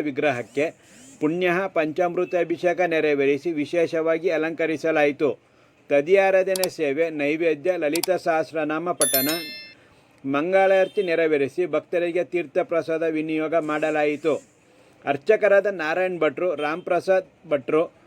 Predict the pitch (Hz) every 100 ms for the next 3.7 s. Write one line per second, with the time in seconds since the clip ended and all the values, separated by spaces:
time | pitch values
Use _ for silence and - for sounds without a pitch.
0 | _ _ _ _ _ - 165 170 156 160
1 | 180 175 160 170 160 151 180 170 180 160
2 | - 170 185 175 165 160 156 165 165 151
3 | 156 156 156 151 147 151 147